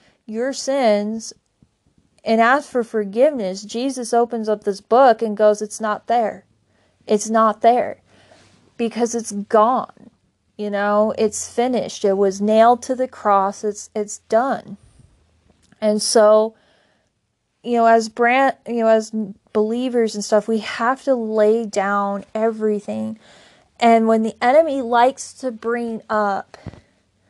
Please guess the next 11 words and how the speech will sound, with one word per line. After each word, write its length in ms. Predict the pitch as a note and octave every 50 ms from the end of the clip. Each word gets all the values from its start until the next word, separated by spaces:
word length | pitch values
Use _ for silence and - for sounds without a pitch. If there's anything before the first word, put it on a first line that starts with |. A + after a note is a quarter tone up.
| _ _ _ _ _ _ _ _ _ _ _ -
old 480 | - A3 A3 A3+ A3+ A#3 A#3+ A#3 A3+ - _ _ _
sins, 840 | _ - - - G#3+ G#3 G3+ G3 F#3+ F#3+ - - - - - - _ _ _ _ _ _
you 200 | - A3 G#3+ G#3
know, 440 | G#3 G#3 G3+ G3+ G3+ G3+ G#3 G#3 G#3 - _ _ _ -
and 160 | - A3 G#3+
it's 180 | A3+ B3+ C4+ -
hard 400 | - - D4 D#4 D4 A3 F#3+ G3
because 540 | A3 A3 - - C4 A#3+ A#3 A3 - - _
you're 220 | - - A3 A3+ A3
going 260 | G#3+ B3 B3 B3+ B3+
to, 300 | B3+ B3 B3 A#3+ A3+